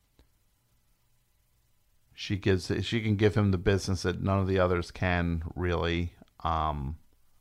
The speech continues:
and having Janice back was nice, and, and Chandler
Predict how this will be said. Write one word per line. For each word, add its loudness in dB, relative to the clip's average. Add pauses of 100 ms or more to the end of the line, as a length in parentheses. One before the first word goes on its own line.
(920)
and -4
having 2
Janice 2
back 2
was -4
nice, 0
and, -2
and 0
Chandler 2